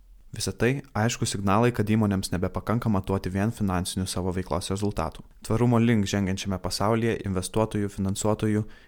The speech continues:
klientų ir visuomenės lūkesčiai keičiasi. Ir tam, kad juos patenkintume,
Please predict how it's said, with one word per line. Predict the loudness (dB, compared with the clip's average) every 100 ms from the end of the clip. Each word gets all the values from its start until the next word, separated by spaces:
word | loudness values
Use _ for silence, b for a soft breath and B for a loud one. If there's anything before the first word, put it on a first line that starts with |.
| -2
klientų | 2 4 2
ir | 2
visuomenės | 2 2 2 2 0
lūkesčiai | -2 -2 -2 -2
keičiasi. | -2 -4 -6 -10 -12 -10
Ir | -4 0
tam, | 2
kad | 2 2
juos | 0
patenkintume, | -2 0 0 0 0 0